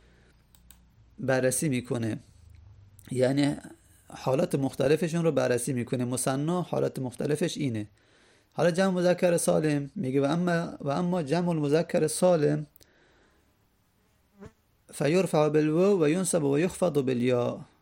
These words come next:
جمع مذکر سالم مرفوع می‌شه به واو، می‌گیم: «جاء المؤمنون.» المؤمنون فاعل مرفوع شده، علامت رفعش واوه.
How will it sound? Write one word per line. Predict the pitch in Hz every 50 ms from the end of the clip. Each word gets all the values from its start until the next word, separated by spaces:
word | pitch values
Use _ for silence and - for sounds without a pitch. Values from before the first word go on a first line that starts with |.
| _ _ _ - _ _ _ _ _ _ _ _ _ _ _ -
جمع | - 147 143 139
مذکر | 139 135 135 139 135 - 156 147 143
سالم | 135 - 156 156 156 160 139
مرفوع | 131 135 131 131 - - 196
می‌شه | 196 180 170 - 185
به | 160 165 165
واو، | 165 180 180 165 151 147 147 - -
می‌گیم: | - - 117 120 135 135 127
«جاء | 117 117 143 151 165 165 160 165 - 156
المؤمنون.» | 156 156 151 135 131 143 147 - 147 139 139 143 147 165 165 156 143 135 135 139 143 143 - _ _ _ _ _ _ _ _ _ _ _ _ _ _ _
المؤمنون | - 123 117 120 131 139 127 131 127 131 143 156
فاعل | 151 - - 135 131 143 151 135 120
مرفوع | 120 127 127 127 127 - - 175 170
شده، | - 190 175 165 185 180
علامت | 160 143 139 131 131 - -
رفعش | 143 156 165 - 185 170 175
واوه. | 175 190 185 165 143 139 143